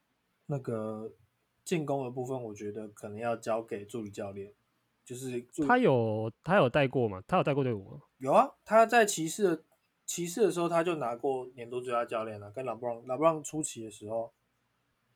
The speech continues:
Speaker 2: 那应该不是他的问题，那应该不是他的功劳，<laughs> 没有啦。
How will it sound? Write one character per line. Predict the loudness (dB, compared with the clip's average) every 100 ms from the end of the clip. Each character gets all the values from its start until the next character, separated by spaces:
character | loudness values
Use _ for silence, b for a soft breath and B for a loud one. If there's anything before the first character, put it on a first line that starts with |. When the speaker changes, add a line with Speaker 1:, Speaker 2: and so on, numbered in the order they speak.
| _
Speaker 2:
那 | 0 4 4 2
应 | 0 0 4
该 | 4
不 | 2 0
是 | -2
他 | 0
的 | 0
问 | 0 -4
题， | -8 -6
那 | 0
应 | 2
该 | 2
不 |
是 | 2
他 | 0
的 | 0
功 | -2 -2
劳， | -2 2
<laughs> | 6
没 | 8
有 |
啦。 | 6